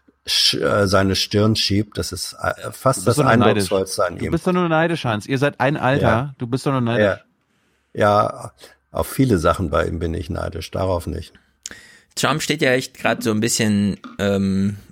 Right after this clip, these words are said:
Speaker 3: wie soll man sagen, Bolton hat in die Ecke gedrängt. Mit welchen Inhalten ist immer unklar. Alles war inhaltlich schon klar, aber jetzt gibt's halt einen neuen Sprecher. Und, also einen neuen Sprechakteur in der ganzen Angelegenheit da in Amerika. Äh,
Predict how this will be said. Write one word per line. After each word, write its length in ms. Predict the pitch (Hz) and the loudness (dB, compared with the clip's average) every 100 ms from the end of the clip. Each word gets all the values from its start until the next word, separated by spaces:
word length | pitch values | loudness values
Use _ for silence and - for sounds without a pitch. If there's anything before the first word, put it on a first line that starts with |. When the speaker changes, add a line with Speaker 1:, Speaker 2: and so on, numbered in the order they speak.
| _ | _
Speaker 3:
wie 120 | 101 101 | -8 -2
soll 100 | 98 | 0
man 80 | 98 | 0
sagen, 280 | 98 101 | 0 0
Bolton 240 | 98 95 104 | 2 0 0
hat 100 | 101 | 0
in 160 | 98 | 0
die 60 | 98 | 0
Ecke 180 | - 117 | -2 -4
gedrängt. 520 | 110 - 107 120 113 - | -6 -4 -4 -4 -8 -14
Mit 220 | - 98 - | -8 -6 -2
welchen 240 | 101 107 | -4 -2
Inhalten 420 | 110 110 110 104 104 | -2 -2 -2 -4 -4
ist 180 | 101 | -6
immer 220 | - 98 95 | -6 -4 -4
unklar. 360 | 104 107 113 | -4 -2 -2
Alles 260 | 78 107 - | -2 -4 -4
war 80 | - | -4
inhaltlich 320 | - 104 101 | -2 -4 -4
schon 160 | 101 98 | -6 -6
klar, 220 | - 107 | -2 -2
aber 120 | 104 | -2
jetzt 120 | 95 | -4
gibt's 180 | - - | -8 -8
halt 100 | 95 | -6
einen 80 | 98 | -4
neuen 160 | 98 | -6
Sprecher. 380 | 98 - 110 135 - - - - - - _ | -6 -8 -8 -10 -14 -20 -20 -20 -20 -20 _
Und, 680 | 123 123 127 127 127 - - - | 2 4 2 0 -2 -6 -10 -10
also 160 | 107 | -6
einen 60 | 90 | -2
neuen 360 | 92 90 92 - | 0 0 -2 -6
Sprechakteur 1200 | - - - 110 113 - 107 - - 120 110 113 - | -12 -10 -4 -2 -2 -4 -6 -6 -6 0 0 0 -4
in 40 | |
der 80 | 101 | -6
ganzen 200 | 104 - | -6 -6
Angelegenheit 500 | - 110 107 107 104 | -6 -4 -4 -4 -4
da 60 | 107 | -6
in 60 | |
Amerika. 520 | 107 110 113 117 127 143 _ _ _ _ - - _ _ _ | -6 -6 -8 -8 -10 -12 _ _ _ _ -20 -20 _ _ _
Äh, 280 | - 101 101 | -4 0 0